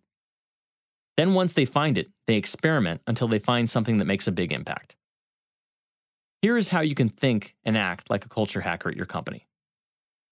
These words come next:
Step one, start with where you see problems, obstacles, or frustrations.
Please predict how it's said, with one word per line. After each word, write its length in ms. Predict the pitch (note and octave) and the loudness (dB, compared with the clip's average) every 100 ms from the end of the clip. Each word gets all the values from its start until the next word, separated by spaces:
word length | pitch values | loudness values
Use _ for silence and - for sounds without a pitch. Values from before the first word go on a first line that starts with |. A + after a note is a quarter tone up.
| _ _ _ _ _ _ _ _ | _ _ _ _ _ _ _ _
Step 320 | - G#3 G3 | -2 0 2
one, 360 | B2+ G2 - - _ _ _ _ _ _ _ _ _ | 4 4 0 -10 _ _ _ _ _ _ _ _ _
start 300 | - E3+ G3+ | -2 0 2
with 160 | A3+ E3+ | 0 2
where 160 | D3 | 4
you 160 | D3 B2+ | 4 2
see 160 | - | 2
problems, 720 | A2 - B2 A2+ F#2+ F2+ - - _ _ - | -2 0 0 2 0 -2 -4 -8 _ _ -2
obstacles, 600 | C3 - G#2 G2 C#2+ - - | -2 -2 -2 -2 -2 -6 -2
or 80 | G#2+ | -2
frustrations. 720 | G#2+ G#2+ - A2 - - - | 0 0 2 0 0 -8 -10